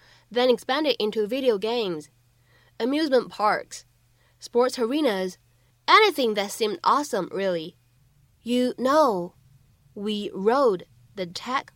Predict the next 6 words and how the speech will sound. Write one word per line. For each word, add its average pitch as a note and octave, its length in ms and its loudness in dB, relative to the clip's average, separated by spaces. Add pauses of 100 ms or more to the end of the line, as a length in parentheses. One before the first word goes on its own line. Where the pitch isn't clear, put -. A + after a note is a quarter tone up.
wave F#3+ 540 -2 (400)
for C#4+ 400 0
a G3 80 -2
while, F#3+ 640 0 (760)
then B3+ 480 2 (260)
expanded G3+ 800 -4